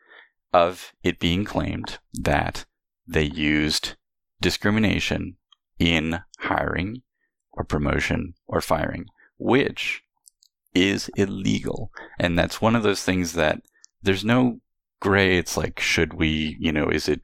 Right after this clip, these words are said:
is it diversity? Are we promoting something? We're not talking about promoting here.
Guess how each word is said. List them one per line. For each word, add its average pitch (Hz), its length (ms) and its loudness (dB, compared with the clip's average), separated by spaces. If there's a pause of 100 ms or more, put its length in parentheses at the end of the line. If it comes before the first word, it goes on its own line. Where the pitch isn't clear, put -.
is 82 180 -2
it 76 100 0
diversity? 76 580 0
Are 73 100 2
we 73 120 0
promoting 76 500 0
something? 78 400 -4 (440)
We're 104 120 2
not 120 180 2
talking 110 180 2
about 95 180 -2
promoting 82 520 0
here. 80 300 -4